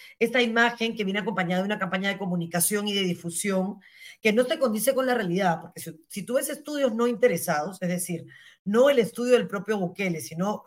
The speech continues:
quiero citarte uno reciente, que es el de Naciones Unidas, un informe que acaba de sacar Naciones Unidas, que te dice, dice lo siguiente, mira, estamos hablando de la,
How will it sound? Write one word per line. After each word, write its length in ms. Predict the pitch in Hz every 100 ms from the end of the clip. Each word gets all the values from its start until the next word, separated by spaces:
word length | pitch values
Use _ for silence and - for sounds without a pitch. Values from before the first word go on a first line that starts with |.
| _
quiero 180 | 185 190
citarte 400 | 180 175 180 175
uno 220 | 196 202
reciente, 520 | 175 160 196 185 180
que 120 | - 170
es 120 | -
el 380 | 190 180 160 - - - -
de 120 | - 190
Naciones 440 | 175 214 220 220
Unidas, 480 | 214 220 160 - - _ _ _
un 140 | 202
informe 420 | 208 214 220 226 226
que 80 |
acaba 280 | 214 262 -
de 60 | -
sacar 260 | 220 240
Naciones 360 | 233 214 233 226
Unidas, 500 | 214 190 202 262 - - _ _ _
que 100 | 208
te 180 | - 208
dice, 420 | 240 254 269 262
dice 220 | 220 226
lo 80 | 240
siguiente, 560 | 233 196 175 160 - - -
mira, 340 | 190 151 - _ _ -
estamos 380 | 175 220 247
hablando 560 | 233 190 214 220 247 269 - _
de 320 | - 180 214 220
la, 500 | 220 220 220 233